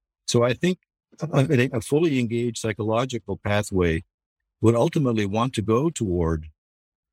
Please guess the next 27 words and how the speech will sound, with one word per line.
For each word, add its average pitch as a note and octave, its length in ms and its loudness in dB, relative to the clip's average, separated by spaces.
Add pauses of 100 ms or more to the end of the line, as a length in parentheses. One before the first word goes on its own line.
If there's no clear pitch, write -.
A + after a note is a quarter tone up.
(100)
a G2 80 2
kind A2 160 4
of G2 60 2
an A2+ 120 0
opening B2 400 0
up B2 240 -2
the F#2 120 0
full, B2 260 -4
of A2 160 -4
the A2 80 0
fuller A#2+ 300 -2
narrative, F#2 520 -2
of F2 120 -8
things A2 260 0
we F2+ 120 0
have F#2 180 0
trouble A#2+ 320 2
engaging, F2 560 -2
that F#2 160 -2
we're F2+ 180 -2
avoiding, G2+ 720 -2
the E2+ 80 -2
shadow G#2+ 400 0
parts F#2 360 -2
of E2+ 100 -2
ourselves. E2 640 -2
So, G#2+ 260 0